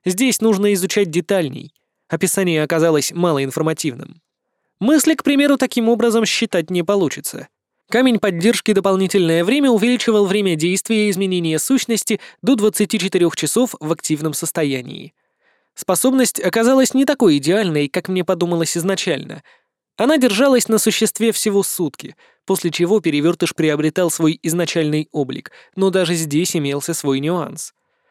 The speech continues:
Во время сна время действия способности не уменьшалось. Я скосил взгляд на лже-Карину.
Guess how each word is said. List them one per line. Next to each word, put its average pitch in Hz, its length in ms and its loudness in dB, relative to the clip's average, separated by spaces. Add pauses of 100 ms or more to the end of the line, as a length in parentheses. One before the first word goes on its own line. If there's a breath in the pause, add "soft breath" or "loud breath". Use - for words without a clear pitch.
(160)
Во 170 140 0
время 160 240 0
сна 147 260 -2
время 196 240 0
действия 143 420 0
способности 151 680 -4
не 175 200 -2
уменьшалось. 147 840 -6 (680)
Я 233 160 2
скосил 185 400 2
взгляд 156 400 0
на 147 120 -2
лже-Карину. 135 680 -4